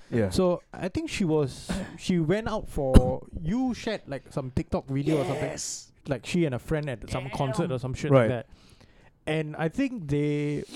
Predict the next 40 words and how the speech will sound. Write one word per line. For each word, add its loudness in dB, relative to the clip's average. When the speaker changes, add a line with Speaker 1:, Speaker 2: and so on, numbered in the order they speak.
Speaker 2:
were 0
at -4
a -2
hotel 0
and -4
they 2
were 0
leaving. -2
Speaker 1:
Yeah. 4
Speaker 2:
And, -2
like, -6
people 4
were, 0
like, -4
going 4
towards 0
her 0
and, -4
like, -6
asking -2
her -4
for, -6
like, -8
autograph -2
and -4
all, -4
Speaker 1:
So 10
Speaker 2:
like, 8
Speaker 1:
weird, 4
dude. 2
Speaker 2:
like, 0
pictures 2
and -2
all 0
this -4
kind -2
Speaker 1:
So 8
Speaker 2:
of 10
shit, 2
right? 0